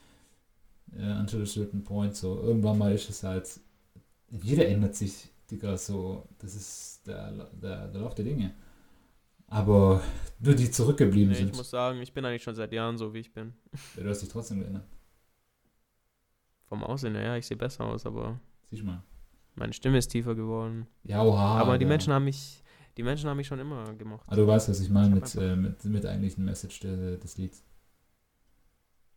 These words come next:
Speaker 2: Natürlich. Ich wollte ein bisschen rumspaßen,
Speaker 1: <laughs>
Speaker 2: gell?
Speaker 1: Ja, also.
Speaker 2: Äh, ja, okay, jetzt sing deinen Abschl-, Abschluss.
Speaker 1: Nein, nein, du, äh, du musst noch, äh, jetzt deine, ähm, abschließenden Worte finden.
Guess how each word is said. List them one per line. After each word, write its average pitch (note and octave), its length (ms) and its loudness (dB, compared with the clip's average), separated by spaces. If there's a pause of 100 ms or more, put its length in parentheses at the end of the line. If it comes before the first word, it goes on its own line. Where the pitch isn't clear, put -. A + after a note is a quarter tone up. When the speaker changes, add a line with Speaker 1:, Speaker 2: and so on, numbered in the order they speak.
Speaker 2:
Natürlich. G#2+ 760 -18 (480)
Ich - 80 -20
wollte A2+ 180 -16
ein - 40 -20
bisschen A#2 260 -16
rumspaßen, A#2 760 -10 (160)
Speaker 1:
<laughs> - 140 6
Speaker 2:
gell? C3+ 280 -10 (4000)
Speaker 1:
Ja, A2+ 140 -2
also. A2 320 2
Speaker 2:
Äh, C#3 200 -2
ja, C3+ 100 -4
okay, C3+ 160 -10
jetzt C#3 160 -8
sing C#3 160 -10
deinen B2 360 -12
Abschl-, A#2 560 -12
Abschluss. A2 220 -2
Speaker 1:
Nein, C3+ 80 10
nein, D3+ 220 8
du, C3+ 200 4
äh, A2+ 140 4
du A#2+ 80 -4
musst C#3 180 -2
noch, B2 140 -10
äh, A2+ 400 -6
jetzt G#2+ 200 -12
deine, G#2+ 260 -2
ähm, G2 540 -2
abschließenden A#2 380 -8
Worte B2+ 180 -8
finden. F#2 340 -12